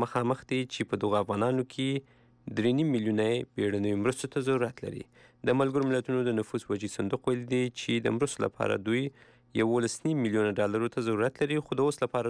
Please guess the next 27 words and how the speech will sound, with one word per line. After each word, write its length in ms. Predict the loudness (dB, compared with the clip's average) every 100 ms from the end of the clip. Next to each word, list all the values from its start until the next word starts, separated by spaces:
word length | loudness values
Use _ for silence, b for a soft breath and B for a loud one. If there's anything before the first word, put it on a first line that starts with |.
| -2
دوی 140 | -2
یوازې 360 | 0 0 0 -4 -6
پنځه 280 | -4 0 0 0
میلیون 260 | 0 0 0
ډالر 240 | 0 0 -2 -4
لري. 180 | -6 -12 _ _ _ _ _ B B B B B B B B 0
امریکا 280 | 2 2 2
له 100 | 2
افغانستان 340 | 0 -2 -2 -4
سره 160 | -4 -6
د 80 | -6
کارموندنې 540 | -4 -2 0 0 0
د 80 | -2
پروژې 320 | -2 -2 0 0
لپاره 260 | 0 0 0
د 100 | -2 -6
پنځوس 340 | -4 -2 -2 -2
میلیون 240 | -2 0 2
ډالرو 320 | 2 2 0
مرستو 420 | 0 -2 -2 0 0
اعلان 260 | 2 0 -2
وکړ. 260 | -4 -8 -8 -14 _ _ _ _ _ _ _ _ _ b b b b b b b b -2
د 120 | 2
لبنان 300 | 4 2 2
د 80 | 0 -2
حزب 260 | -4 0
الله 120 | 2